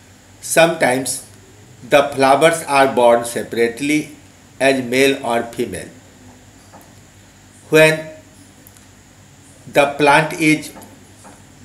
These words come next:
having hermaphrodite flowers or both male and female flowers,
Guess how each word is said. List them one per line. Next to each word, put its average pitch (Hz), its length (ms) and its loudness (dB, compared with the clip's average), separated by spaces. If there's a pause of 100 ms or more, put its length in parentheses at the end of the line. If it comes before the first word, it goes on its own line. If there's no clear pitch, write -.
(2250)
having 147 640 2 (1200)
hermaphrodite 147 920 2
flowers 147 680 0 (1200)
or 143 180 2
both 151 420 2
male 143 360 0
and 139 340 -4
female 139 400 2
flowers, 143 680 2